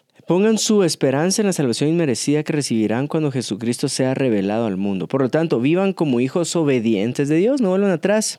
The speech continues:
a su vieja manera de vivir con el fin de satisfacer sus propios deseos.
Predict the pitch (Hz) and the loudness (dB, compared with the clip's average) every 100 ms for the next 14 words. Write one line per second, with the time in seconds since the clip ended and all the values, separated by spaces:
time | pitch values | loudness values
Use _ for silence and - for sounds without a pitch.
0 | _ - 139 139 151 185 175 151 175 151 | _ -6 0 2 2 2 0 0 0 2
1 | 151 190 165 131 107 147 170 180 - 151 | 2 0 0 0 0 0 0 0 -2 -2
2 | 143 - 117 135 143 151 - 117 135 131 | -4 -4 -2 -2 -2 -6 -4 -4 -2 -2
3 | 139 196 175 127 | -2 0 0 -2